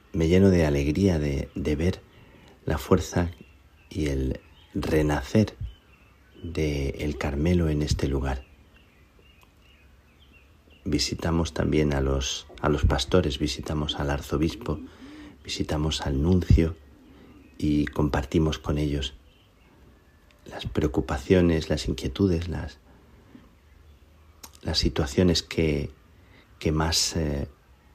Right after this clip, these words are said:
eh, tienen el alma en vilo de la Iglesia y, y de la sociedad.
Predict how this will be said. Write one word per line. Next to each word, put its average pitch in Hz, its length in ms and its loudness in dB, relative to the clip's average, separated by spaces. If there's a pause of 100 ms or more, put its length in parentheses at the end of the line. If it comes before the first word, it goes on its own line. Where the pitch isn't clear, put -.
(160)
eh, 87 420 -8 (120)
tienen 73 520 0 (1160)
el 80 160 0
alma 80 320 2
en 73 180 2
vilo 76 380 2 (1040)
de 76 80 -4
la 71 120 -2
Iglesia 71 600 0
y, 65 340 -4 (1400)
y 76 80 -2
de 73 140 0
la 71 100 0
sociedad. 76 560 0